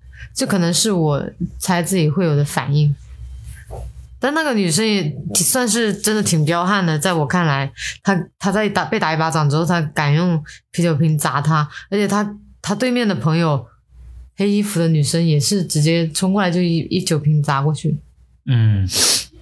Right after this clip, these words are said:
Speaker 2: 战斗力还是挺强的。
Speaker 1: 嗯，然后接下来基本就是一直被打了。
Speaker 2: 嗯。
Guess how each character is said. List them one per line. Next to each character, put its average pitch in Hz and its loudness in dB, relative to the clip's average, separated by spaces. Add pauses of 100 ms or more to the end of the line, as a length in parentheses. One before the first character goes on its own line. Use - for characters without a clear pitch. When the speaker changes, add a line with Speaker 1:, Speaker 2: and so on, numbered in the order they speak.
(460)
Speaker 2:
战 127 0
斗 123 2
力 120 2
还 107 2
是 113 4
挺 92 0 (100)
强 98 2
的。 98 -2 (480)
Speaker 1:
嗯， 156 4 (340)
然 190 0
后 208 0
接 202 2
下 226 2
来 202 0
基 180 2
本 165 2
就 175 2
是 185 0
一 196 0
直 151 0 (180)
被 190 0
打 180 -2
了。 - -6 (760)
Speaker 2:
嗯。 98 0